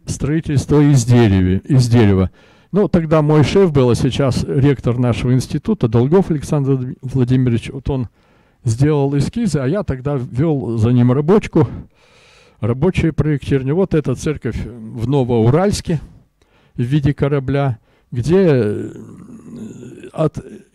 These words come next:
от эскиза до рабочки бывает приличная разница. Так что,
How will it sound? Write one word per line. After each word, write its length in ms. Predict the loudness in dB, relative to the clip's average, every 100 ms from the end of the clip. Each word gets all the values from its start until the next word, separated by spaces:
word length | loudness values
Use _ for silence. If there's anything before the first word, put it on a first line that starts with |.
| -4
от 160 | 0
эскиза 420 | 0 0 -2 0 -2
до 680 | 0 0 -2 -6 -12 -14 -4
рабочки 800 | -2 0 -2 -4 -2 -2 0 -4 -10 -14
бывает 840 | -14 -14 -12 -4 -2 0 0 -2 -4
приличная 580 | -4 -2 -2 -2 0
разница. 600 | 0 -2 -6 -12 -12 -12 -6
Так 180 | -6 -4
что, 220 | -4